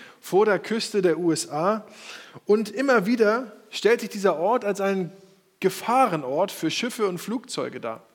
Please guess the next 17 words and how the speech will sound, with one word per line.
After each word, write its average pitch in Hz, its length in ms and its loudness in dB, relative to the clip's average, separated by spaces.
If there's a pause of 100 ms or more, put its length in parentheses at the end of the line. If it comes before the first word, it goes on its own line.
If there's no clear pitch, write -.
(1400)
Zwischenzeitlich 214 640 0
wurde 185 140 0
diese 180 260 0
Region 170 380 0
sogar 180 240 0
so 147 240 -4
stark 180 320 0
gemieden, 185 500 -4 (420)
denn 208 180 4
bis 240 200 0
heute 226 300 4
sind 208 420 0 (300)
circa 220 400 2
hundert 233 360 2
Schiffe 226 360 0
und 180 100 -2
Flugzeuge 185 840 -4